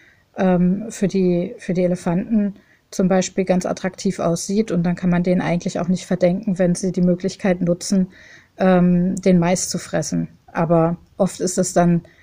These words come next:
existenzbedrohend für die Dorfbewohner, die halt wirklich nur das, äh, Feld haben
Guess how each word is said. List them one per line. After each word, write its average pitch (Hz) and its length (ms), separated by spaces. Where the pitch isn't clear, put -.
existenzbedrohend 196 1200
für 196 160
die 180 140
Dorfbewohner, 202 760
die 196 200
halt 180 180
wirklich 190 340
nur 185 260
das, - 380
äh, 175 280
Feld 175 580
haben 175 480